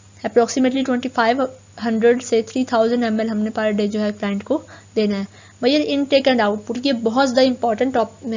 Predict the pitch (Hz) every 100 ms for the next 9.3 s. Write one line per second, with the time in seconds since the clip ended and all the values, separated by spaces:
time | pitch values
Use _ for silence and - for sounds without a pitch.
0 | 214 220 220 226 226 233 - 240 254 269
1 | 262 254 285 233 220 233 214 214 226 247
2 | - 233 262 262 269 285 294 294 269 220
3 | 240 233 220 226 233 240 226 - 285 233
4 | 226 233 254 - 214 214 214 220 214 233
5 | 240 214 214 208 247 226 208 208 208 202
6 | 208 - - - - 254 294 285 269 269
7 | 277 262 - 247 262 247 226 226 285 -
8 | - - 254 208 214 208 240 269 - 247
9 | 214 220 254